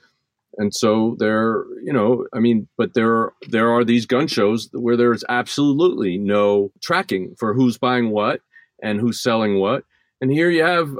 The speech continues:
a situation where there's, um, plenty of opportunity for you to get illegal guns everywhere because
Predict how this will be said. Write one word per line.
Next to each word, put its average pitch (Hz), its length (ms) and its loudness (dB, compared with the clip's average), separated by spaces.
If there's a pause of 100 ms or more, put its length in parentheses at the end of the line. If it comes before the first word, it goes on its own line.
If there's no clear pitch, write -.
(120)
a 147 100 -4
situation 175 580 0
where 165 140 -2
there's, 156 260 0
um, 131 460 -2 (180)
plenty 190 280 4
of 156 100 2
opportunity 135 600 2
for 135 160 -4
you 135 140 2
to 127 60 0
get 127 220 -2
illegal 156 420 2
guns 131 280 0
everywhere 117 400 0
because 139 480 -4